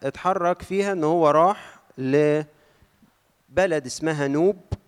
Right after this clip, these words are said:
دي مدينة للكهنة، وكان فيها،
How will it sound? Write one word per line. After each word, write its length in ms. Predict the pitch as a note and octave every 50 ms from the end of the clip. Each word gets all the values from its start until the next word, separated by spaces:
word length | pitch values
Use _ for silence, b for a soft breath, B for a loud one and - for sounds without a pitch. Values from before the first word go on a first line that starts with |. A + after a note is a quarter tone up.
| _ _ _
دي 440 | C#3 C3 C3 C#3 C3+ C3 C3 B2+ - - -
مدينة 540 | B2+ C3 C3 C#3 E3 E3+ D3+ C#3+ C3 B2
للكهنة، 800 | A2 - - A#2+ B2+ B2 A2 - D#3 D3 D#3 E3+ E3+ F#3+ G3+ F#3 - -
وكان 300 | - C3 B2 - C#3 C3+
فيها، 520 | B2+ - D#3+ D#3+ D3+ C#3+ C#3 C3 - -